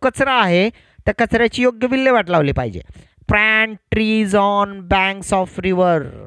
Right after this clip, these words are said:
नदीच्या किनारी झाडांची संख्या वाढवली पाहिजे. नेक्स्ट क्वेश्चन आपण पाहूया. Question number one A, fill up the table of seasons in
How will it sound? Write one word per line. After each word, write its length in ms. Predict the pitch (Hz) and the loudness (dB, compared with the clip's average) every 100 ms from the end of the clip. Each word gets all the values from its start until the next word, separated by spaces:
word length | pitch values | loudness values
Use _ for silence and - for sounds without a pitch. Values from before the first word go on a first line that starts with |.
| - _ - | -20 _ -10
नदीच्या 440 | 151 175 185 214 202 | -2 0 0 -2 -4
किनारी 380 | 196 185 202 254 - _ _ 156 | -4 -2 -2 -2 -6 _ _ -4
झाडांची 480 | 165 165 180 185 | -2 -2 -4 -6
संख्या 380 | 233 190 165 233 | -6 -6 -2 0
वाढवली 400 | 247 226 220 208 | 2 0 2 2
पाहिजे. 260 | 185 160 123 | 2 0 -2
नेक्स्ट 280 | - - - | -4 -6 -4
क्वेश्चन 300 | 196 196 185 | -2 -2 -2
आपण 200 | 165 160 | -4 0
पाहूया. 340 | 165 160 180 202 _ _ _ _ _ - | 2 2 0 -6 _ _ _ _ _ -4
Question 260 | 175 196 190 | -2 0 -2
number 280 | 185 185 196 | -2 0 -2
one 100 | 202 - 208 | -4 -6 0
A, 240 | 180 151 - _ - | 2 0 -4 _ -2
fill 200 | 220 226 | 2 0
up 60 | 202 220 | 0 -4
the 60 | - _ 226 | -4 _ 0
table 320 | 233 214 220 - 190 | 0 2 -2 0 -2
of 40 | - - | -2 -2
seasons 640 | 226 190 180 185 - - | 0 2 0 -2 -8 -8
in 60 | 190 | -6